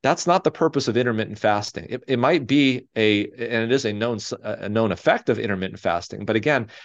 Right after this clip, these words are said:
the key here with intermittent fasting is quality, not quantity. In other words, I wanna, if you're gonna be a hundred and fifty pounds, I wanna be a hundred fifty pounds of quality material and not a hundred fifty pounds of, of garbage.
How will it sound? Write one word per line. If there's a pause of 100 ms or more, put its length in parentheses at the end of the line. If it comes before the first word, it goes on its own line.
(140)
the
key
here
with
intermittent
fasting
is
quality, (300)
not
quantity. (400)
In
other
words,
I
wanna,
if
you're
gonna
be
a
hundred
and
fifty
pounds, (360)
I
wanna
be
a
hundred
fifty
pounds
of
quality
material (260)
and
not
a
hundred
fifty
pounds
of,
of
garbage.